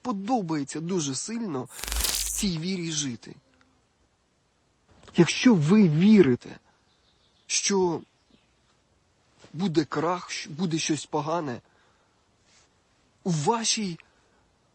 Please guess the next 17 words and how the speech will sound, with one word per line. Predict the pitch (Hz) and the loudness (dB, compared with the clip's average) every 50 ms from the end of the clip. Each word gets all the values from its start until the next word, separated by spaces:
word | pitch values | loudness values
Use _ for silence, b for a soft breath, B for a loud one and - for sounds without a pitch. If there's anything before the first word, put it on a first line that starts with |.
| _ _ - | _ _ -6
історії, | 180 - - - 185 170 156 131 131 123 117 110 - - _ _ _ _ _ _ _ _ _ _ _ _ _ _ _ _ _ _ _ _ _ _ _ _ _ _ _ _ _ _ _ _ _ _ _ - - _ - - - - | -6 -6 -4 0 2 2 2 2 -2 -4 -8 -10 -12 -18 _ _ _ _ _ _ _ _ _ _ _ _ _ _ _ _ _ _ _ _ _ _ _ _ _ _ _ _ _ _ _ _ _ _ _ -20 -20 _ -20 -10 -4 -2
в | 143 131 | 4 8
вашому | 175 180 165 - - 143 135 135 127 | 8 8 8 6 4 2 4 4 4
житті | 120 131 123 - - 196 220 233 226 - - | 2 0 -2 -2 -2 0 0 0 -2 0 2
так | 160 180 160 | 2 2 2
дійсно | 147 135 131 151 147 151 - - - 151 | 0 -6 -10 -10 -10 -10 -10 -10 -10 -10
буде. | 147 135 131 127 117 113 95 - b b b b b | -10 -8 -10 -10 -10 -10 -14 -14 b b b b b
Особисто | 143 - - - 139 127 135 180 180 - - - 156 156 151 - _ | -10 -8 -8 -8 -8 -8 -8 -10 -10 -10 -10 -8 -10 -10 -10 -14 _
у, | - 90 - _ _ _ _ _ | -20 -20 -20 _ _ _ _ _
в, | 170 147 131 131 135 135 - _ _ _ _ | -10 -10 -10 -10 -14 -16 -20 _ _ _ _
у | - 170 | -6 -6
вас | 160 139 131 139 147 175 170 - - b b b _ | -6 -4 -4 -6 -6 -8 -10 -14 -18 b b b _
буде | 143 143 147 139 147 | -12 -12 -10 -8 -10
крах | 135 - - 143 147 156 151 - | -10 -8 -8 -8 -8 -8 -8 -10
і | 151 147 | -12 -12
буде, | 135 139 151 139 139 135 135 B B B B B B 160 B - | -10 -10 -8 -6 -6 -8 -8 B B B B B B -20 B -14
ем, | 147 127 120 120 113 113 110 - - - - | -10 -10 -10 -8 -10 -10 -12 -12 -16 -18 -20